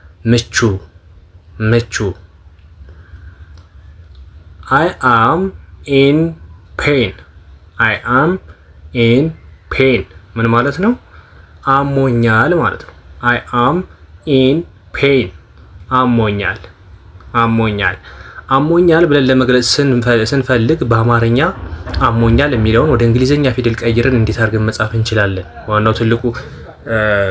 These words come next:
መማር የምንፈልገውም ይሄ ስለሆነ አሞኛል የሚለውን በእንግሊዝኛ ፊደል እንዴት አድርገን እንጻፍ ነው። አ ስንል ኤ ማለት አለብን። ሞ ስንል ኤም ኦ መሆን አለበት። ኛ ስንል ደግሞ ጂ ኤን ኤ መሆን አለበት። ል ስንል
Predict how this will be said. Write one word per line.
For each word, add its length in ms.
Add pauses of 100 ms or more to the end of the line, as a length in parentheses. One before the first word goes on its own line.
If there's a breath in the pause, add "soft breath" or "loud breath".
(760)
መማር 280
የምንፈልገውም 600
ይሄ 140
ስለሆነ 400 (100)
አሞኛል 520
የሚለውን 380
በእንግሊዝኛ 520
ፊደል 220
እንዴት 180
አድርገን 240
እንጻፍ 320
ነው። 140 (540 loud breath)
አ 140 (100)
ስንል 360 (120)
ኤ 120 (100)
ማለት 320
አለብን። 460
ሞ 180 (140)
ስንል 400
ኤም 180 (200)
ኦ 120 (100)
መሆን 240
አለበት። 380 (540 loud breath)
ኛ 120 (300)
ስንል 300
ደግሞ 220 (100)
ጂ 200 (100)
ኤን 180 (240)
ኤ 120 (120)
መሆን 260
አለበት። 380 (100)
ል 260
ስንል 400